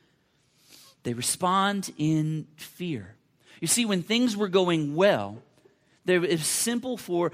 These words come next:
the people of God to be obedient to God and to Moses. We saw this last week. We saw that finally the people of God were obedient. God told them to do this, and they did. They simply just obeyed.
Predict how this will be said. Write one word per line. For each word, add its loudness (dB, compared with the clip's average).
the -4
people -2
of -2
God 2
to -12
be -2
obedient -4
to -2
God 0
and -2
to -8
Moses. -6
We -6
saw -4
this -2
last 2
week. -8
We -4
saw -2
that -2
finally 2
the 0
people -6
of -4
God 0
were -4
obedient. -4
God 6
told -2
them -2
to 0
do -4
this, 2
and -2
they 0
did. -4
They 2
simply -2
just -4
obeyed. 2